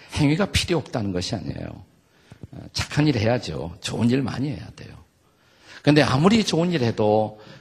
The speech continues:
우리의 좋은 일을 하려는 노력과 행위로 이 선물을 받을 수 있는 것은 아니다, 그 말입니다. 왜 그럴까요? 인간의 행위라는 것은 결국 오십 보, 백 보예요. 다 상대적인 것이에요. 별것이 아니다.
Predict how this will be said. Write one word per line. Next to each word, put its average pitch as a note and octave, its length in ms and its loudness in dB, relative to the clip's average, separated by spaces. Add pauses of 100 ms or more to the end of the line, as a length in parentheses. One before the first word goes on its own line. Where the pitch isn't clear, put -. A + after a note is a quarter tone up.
(200)
우리의 C#3 480 6
좋은 D#3 520 0
일을 E3 260 2
하려는 C3 440 2
노력과 C#3+ 540 2
행위로 D3 600 -2
이 C#3+ 80 0
선물을 A2 540 0
받을 C#3 300 -6
수 C3+ 160 -6
있는 A2 220 -2
것은 G2 260 -4
아니다, E2+ 500 -4
그 D#2+ 60 -12
말입니다. - 420 -16 (240)
왜 G#2 140 0
그럴까요? A#2 460 -2 (1500)
인간의 G#2+ 360 4
행위라는 C#3+ 420 2
것은 F#2 360 -2
결국 E2 440 -6
오십 G#2 320 -2
보, G#2+ 120 0
백 - 260 -6
보예요. - 220 -6 (920)
다 A#2+ 220 -4
상대적인 F3 580 2
것이에요. - 320 -6
별것이 A2 460 -2
아니다. A2 420 -6